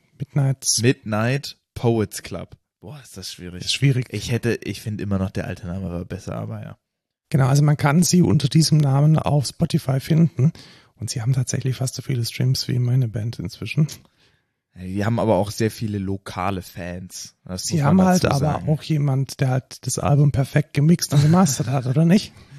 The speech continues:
Speaker 2: Oh ja, ja, auf jeden Fall. Wer war denn das, Markus?
Speaker 1: Ach, das war niemand Geringeres als, als meine Wenigkeit.
Speaker 2: Als D J Mustard.
Speaker 1: Nein, nein, nein, nein.
Speaker 2: Mustard on a beat, oh.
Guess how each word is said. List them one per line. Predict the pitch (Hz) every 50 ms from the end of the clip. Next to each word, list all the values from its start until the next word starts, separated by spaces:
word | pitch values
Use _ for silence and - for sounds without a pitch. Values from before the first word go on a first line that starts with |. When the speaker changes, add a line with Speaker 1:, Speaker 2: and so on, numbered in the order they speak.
| - _ _ _ _ _ _ _ _
Speaker 2:
Oh | - 117 123
ja, | 123 110 92 87 87 82 85 90 - _ - _
ja, | 98 101 101 95
auf | 67 82 90 98
jeden | 101 101 98 98
Fall. | - - 110 104 101 95
Wer | 90 92 87
war | 104 120 135
denn | 131 107 98
das, | 87 95 98 - - - _ _ _
Markus? | - 92 92 - - 92 85 - - - - _ _
Speaker 1:
Ach, | 120 120 -
das | - 117 117 - -
war | 135 131 131 131 120 117 - _ _
niemand | - 156 143 139 135 135 131 -
Geringeres | 151 147 131 143 139 143 151 135 117 107 117 - -
als, | - - - 143 - - -
als | - - 101 - -
meine | 147 143 139 147 147 131
Wenigkeit. | 131 131 135 143 - - - 147 131 160 - - _ _ _ _ _ _ _ _ _ _ _ _
Speaker 2:
Als | - 123 - - - _
D | - 208 214 165
J | 135 - 202 175 175
Mustard. | 175 175 190 180 - - - - 156 147 143 110 - - - _ _ _ _ _ _
Speaker 1:
Nein, | - 143 135
nein, | 131 123
nein, | 120 117
nein. | 113 165
Speaker 2:
Mustard | 175 - - 165 160
on | 160
a | - - - - -
beat, | - - - - -
oh. | 151 151 160